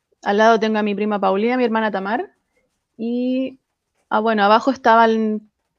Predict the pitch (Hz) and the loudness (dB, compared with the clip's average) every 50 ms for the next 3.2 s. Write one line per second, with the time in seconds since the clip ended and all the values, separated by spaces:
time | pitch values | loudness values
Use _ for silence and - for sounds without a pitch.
0 | _ _ _ _ _ _ _ _ _ 320 285 254 214 214 226 220 - 233 226 233 | _ _ _ _ _ _ _ _ _ -16 -10 -4 -2 0 -2 0 -2 -2 -2 0
1 | 233 233 220 214 214 214 214 220 214 - 226 240 240 247 277 277 277 _ _ _ | 2 4 4 4 4 4 2 2 2 2 0 0 0 0 -2 -2 -2 _ _ _
2 | _ _ _ _ _ _ _ - 220 220 220 214 220 220 - - 220 220 214 214 | _ _ _ _ _ _ _ -2 0 2 2 2 0 -2 -2 -4 -2 -2 -2 -2
3 | 214 220 220 - | -4 -6 -6 -10